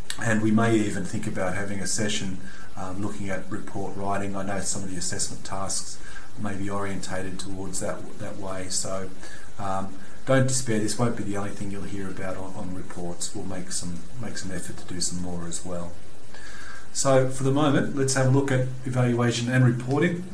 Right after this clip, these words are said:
um, in, in, in a bit of an overview. Um, as always, we've got our key themes, um, and there are four,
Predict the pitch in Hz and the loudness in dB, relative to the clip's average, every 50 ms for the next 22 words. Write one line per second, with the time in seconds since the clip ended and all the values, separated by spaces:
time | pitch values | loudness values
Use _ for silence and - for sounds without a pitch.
0 | - - - 110 110 110 110 110 110 110 110 107 - - 123 120 131 131 131 127 | -10 -8 -6 -2 -2 0 0 0 0 -2 -2 -4 -4 -2 -2 -2 -2 -2 -2 -2
1 | 123 120 110 107 113 107 101 104 101 98 101 101 98 92 92 87 90 95 90 85 | 0 -2 -2 -2 -2 -2 -2 -2 -2 -2 -2 -2 -2 -2 -2 -2 -2 -2 -2 -4
2 | 85 - - - - - - - - - - - - - - - - - - - | -4 -4 -4 -4 -4 -4 -6 -6 -6 -6 -6 -6 -6 -6 -6 -6 -6 -6 -6 -6
3 | - - - 131 131 135 131 131 - - - - - - - - - - - - | -6 -4 0 2 2 2 2 0 -2 -4 -6 -6 -6 -6 -6 -6 -6 -6 -6 -6
4 | - 135 127 123 131 143 147 139 - 104 - - - - - - - - - - | -4 -2 -2 0 0 2 2 2 2 2 2 0 -4 -6 -6 -8 -10 -10 -8 -6
5 | 117 107 - - 127 120 120 117 110 107 107 - - 117 107 - - - 120 135 | -4 -4 -2 0 0 2 2 2 0 -2 -2 -2 -2 -2 -2 -2 0 0 2 2
6 | 156 160 - - - - - - - - - - - - - 107 98 98 101 101 | 4 2 0 -2 -4 -6 -8 -12 -16 -16 -16 -18 -18 -12 -8 -6 -6 -4 -4 -4
7 | 101 104 104 104 101 101 - - - - - - - - - - - - 107 107 | -4 -4 -4 -4 -4 -6 -8 -10 -10 -10 -10 -10 -10 -12 -10 -10 -8 -4 -2 -2
8 | 104 104 107 123 127 123 110 104 104 110 107 98 - - 143 135 131 123 107 - | -2 -2 -2 -4 -2 -2 -2 -2 -2 -2 -2 -2 -2 -2 0 2 2 2 2 0